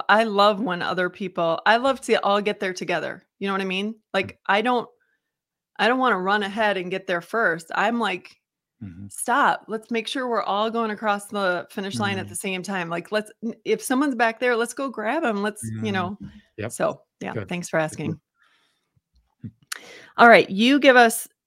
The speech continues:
Speaker 1: three guidelines as we come into who we are supposed to do, uh, uh, supposed to be. We can ask, "Am I humble? Am I selfless? And am I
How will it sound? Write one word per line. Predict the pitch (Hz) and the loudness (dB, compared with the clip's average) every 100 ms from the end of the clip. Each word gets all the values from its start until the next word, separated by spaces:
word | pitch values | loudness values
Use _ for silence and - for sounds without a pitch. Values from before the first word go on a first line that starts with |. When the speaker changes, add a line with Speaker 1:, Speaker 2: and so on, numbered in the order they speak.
| _ _ | _ _
Speaker 1:
three | - - 208 233 269 262 | -14 -4 0 4 4 6
guidelines | 214 180 170 165 160 190 - - | 6 6 2 -2 -2 -4 -8 -2
as | 190 175 | -2 0
we | |
come | 180 202 185 | -4 -2 -2
into | 180 - 175 170 | -4 -2 -2 -2
who | 175 208 | -4 -4
we | 190 180 | -2 -2
are | 170 | -2
supposed | - 165 - | -4 -8 -8
to | 170 | -10
do, | 151 143 131 - _ | -6 -6 -8 -12 _
uh, | 190 - | -6 -2
uh, | 196 | -2
supposed | - - 190 - | -2 -2 -4 -2
to | |
be. | 160 151 - - - _ - | -8 -8 -16 -20 -20 _ -4
We | 208 | -2
can | 220 | 0
ask, | 208 208 190 190 - - | 4 6 4 2 -10 -6
"Am | 180 | -2
I | 175 | -2
humble? | 175 - 180 165 165 311 _ _ _ | -4 -6 -4 -2 -2 -2 _ _ _
Am | 202 196 | -2 -2
I | 190 | -4
selfless? | - - 240 233 170 156 165 - - - | -8 2 2 2 -4 -4 -6 -12 -20 -12
And | 175 160 _ | -10 -10 _
am | 175 180 180 | -6 -4 -6
I | - 165 | -6 -8